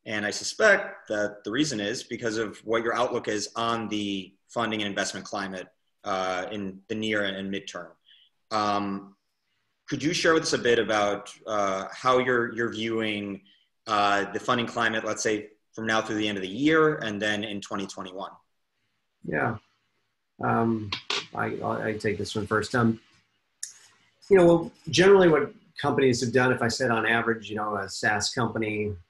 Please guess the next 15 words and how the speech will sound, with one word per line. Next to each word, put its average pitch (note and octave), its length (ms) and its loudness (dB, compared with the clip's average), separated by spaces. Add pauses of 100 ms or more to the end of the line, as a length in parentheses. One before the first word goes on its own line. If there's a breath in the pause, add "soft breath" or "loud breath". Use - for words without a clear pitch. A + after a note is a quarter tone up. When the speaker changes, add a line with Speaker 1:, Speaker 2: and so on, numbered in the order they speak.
(180)
Speaker 2:
um, G2 420 -4 (720)
has A#2 140 -2
adjusted A#2 420 -2
their A2 140 2
plan G#2+ 420 -2
down G#2 380 -2
to, G#2 280 -4
like, G2 200 -6
fifty C3 260 -4
percent A#2 380 -2
in G#2+ 140 -4
Q G#2+ 220 -6
two G#2+ 500 -2
and G2 120 -6
then G2 420 -6